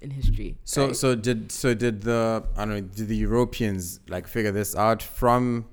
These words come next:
Speaker 2: Africa, or di-, or did they end up, like, discovering it themselves too, but just after us?
Speaker 1: I mean, to be honest, I
Speaker 2: Yeah.
Speaker 1: haven't read up on it
Speaker 2: You're not
Speaker 1: enough to
Speaker 2: sure?
Speaker 1: answer that
Speaker 2: Okay.
Speaker 1: question,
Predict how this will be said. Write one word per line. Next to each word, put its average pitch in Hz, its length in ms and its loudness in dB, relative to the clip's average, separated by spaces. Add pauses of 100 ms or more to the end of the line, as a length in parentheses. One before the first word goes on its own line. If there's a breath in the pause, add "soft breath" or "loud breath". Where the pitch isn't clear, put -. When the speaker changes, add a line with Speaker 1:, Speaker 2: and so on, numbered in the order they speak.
(240)
Speaker 2:
Africa, 123 560 -2
or 104 460 2
di-, 95 320 -2
or 101 300 0
did 87 240 -6
they 107 280 4
end 101 180 -2
up, 90 180 -2
like, 85 160 -4
discovering 90 480 -4
it 82 160 -6
themselves 82 560 -6
too, 85 320 -6 (120)
but 90 180 -2
just 85 280 -6
after 90 300 -4
us? 82 340 -6 (320)
Speaker 1:
I 220 100 0
mean, 226 240 0 (420)
to 226 120 -4
be 202 140 4
honest, 226 360 4
I 196 60 6
Speaker 2:
Yeah. 196 100 6
Speaker 1:
haven't 190 220 6
read 180 180 6
up 175 180 4
on 175 160 0
it 170 140 -4
Speaker 2:
You're 175 80 0
not 175 80 4
Speaker 1:
enough 160 160 2
to - 60 0
Speaker 2:
sure? 185 100 6
Speaker 1:
answer 160 260 2
that 156 180 0
Speaker 2:
Okay. 180 140 2
Speaker 1:
question, 180 340 -2